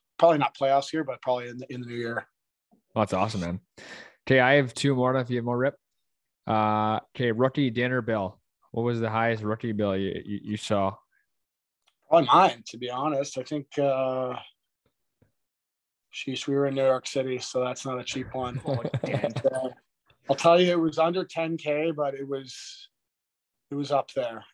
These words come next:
Speaker 1: It was, uh, I remember calling Bank of America and being like, "Please let this charge go through." <laughs> Well, I remember swiping it first, and the waitress, I was just like, "This is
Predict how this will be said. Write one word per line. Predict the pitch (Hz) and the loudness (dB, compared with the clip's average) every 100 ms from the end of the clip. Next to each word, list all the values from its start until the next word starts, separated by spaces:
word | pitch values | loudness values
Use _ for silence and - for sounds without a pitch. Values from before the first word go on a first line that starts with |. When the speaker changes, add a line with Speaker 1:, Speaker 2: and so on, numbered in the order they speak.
| _ | _
Speaker 1:
It | 127 123 | -10 -6
was, | 127 127 120 | -4 -4 -6
uh, | 123 120 120 117 120 - 139 | -6 -4 -2 -2 -4 0 6
I | 147 | 8
remember | 160 175 175 156 135 _ | 8 6 6 2 -2 _
calling | - 170 165 175 175 156 | 2 6 6 4 -4 -10
Bank | 156 156 156 | -10 -10 -12
of | 147 | -12
America | 143 135 139 135 131 | -10 -4 -4 -4 -10
and | 123 123 | -10 -14
being | 123 123 | -18 -16
like, | 120 120 117 - | -12 -12 -12 -6
"Please | - 147 156 135 | 4 8 8 8
let | 139 | 2
this | 139 131 | 2 -10
charge | - 131 127 - | -6 -4 -4 -4
go | 127 120 | -4 -2
through." | 131 123 123 120 - | -2 -8 -10 -12 -14
<laughs> | - 180 - 190 - - 151 - 185 - - - 277 - - - - - 143 - | -8 -6 -6 -6 -2 -2 0 -2 -2 -4 -4 2 0 2 -10 -8 -4 -4 -2 4
Well, | 185 | 8
I | 185 | 8
remember | 196 214 220 | 6 2 -2
swiping | - 170 170 185 180 | -8 -4 -4 -2 -6
it | - | -4
first, | 165 151 - | -6 -6 -10
and | 151 | -8
the | |
waitress, | 139 147 147 143 143 | -4 -6 -4 -6 -2
I | |
was | 143 139 | -4 -4
just | 135 | -8
like, | 135 135 | -8 -6
"This | 139 | -14
is | 131 | -16